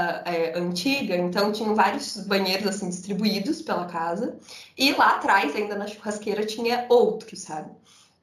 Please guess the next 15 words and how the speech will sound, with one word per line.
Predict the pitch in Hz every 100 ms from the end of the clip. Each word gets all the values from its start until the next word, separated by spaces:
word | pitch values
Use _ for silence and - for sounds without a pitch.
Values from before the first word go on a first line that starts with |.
| _ _ _ _ -
Eu | 247
falei, | 233 175
"Eu | 160
vou | 165
lá | 160
atrás | 170 180 175
na | 240
churrasqueira, | 254 277 302 247 196
porque | - 285
é | 269
isolado, | 185 180 190 - 208 175
né?" | 160 151 - - - - - - -
Aí, | - 277 233
beleza, | 208 214 - 175 175
fui | 180 - - 214 214 269